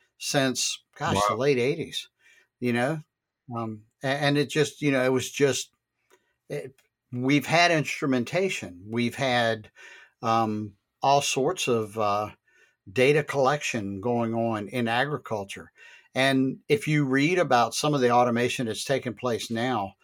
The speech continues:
Speaker 1: uh, in, in farms in the Midwest, well, it's doing the same sort of, it's having the same sort of impact, I'll say it that way, as automation is having in the data world, where,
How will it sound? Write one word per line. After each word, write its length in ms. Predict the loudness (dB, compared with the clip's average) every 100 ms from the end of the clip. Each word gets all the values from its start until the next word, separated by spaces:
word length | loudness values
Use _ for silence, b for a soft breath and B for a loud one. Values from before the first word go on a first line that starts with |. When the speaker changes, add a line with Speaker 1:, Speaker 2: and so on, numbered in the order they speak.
| b b b -10
Speaker 1:
uh, 240 | -4 -4 -4
in, 260 | -4 -2 -2
in 220 | -2 -4
farms 400 | 0 0 2 0
in 80 | -2
the 80 | -2
Midwest, 480 | -2 -2 2 0 2
well, 140 | 2
it's 240 | 2 0 2
doing 320 | 4 6 4
the 100 | 2
same 460 | 0 2 2 0
sort 420 | -2 0 2 6 6
of, 240 | 4 2 -12 _ _ _ -10
it's 100 | -2
having 220 | 2 2
the 60 | 0
same 220 | 0 0
sort 220 | 2 2
of 80 | 2
impact, 500 | -2 -4 -6 -8 -4
I'll 100 | -4
say 200 | 0 0
it 80 | 2
that 200 | 0 0
way, 260 | -2 -4 -6 b b b 2
as 140 | 6
automation 560 | 8 8 6 2 0 -4
is 140 | -2
having 340 | 0 0 0 -2
in 100 | -6
the 80 | -4
data 400 | 2 4 4 0
world, 400 | -4 -8 -10 -14 b b b _
where, 560 | 0 2 4 2 0